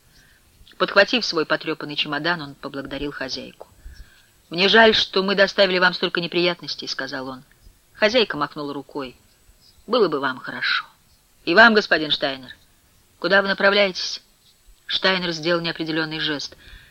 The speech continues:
"Поскочу, как все пограничные кузнечики, от куста к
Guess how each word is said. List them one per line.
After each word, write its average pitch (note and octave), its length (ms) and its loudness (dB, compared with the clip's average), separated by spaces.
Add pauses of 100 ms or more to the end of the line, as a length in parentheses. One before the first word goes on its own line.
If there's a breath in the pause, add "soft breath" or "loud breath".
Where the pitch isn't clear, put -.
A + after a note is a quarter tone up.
(160 soft breath)
"Поскочу, - 460 -2
как E3 180 2
все F#3 160 0
пограничные E3 600 -2
кузнечики, D3 680 -4
от C3+ 120 -10
куста C#3+ 440 -6
к - 40 -20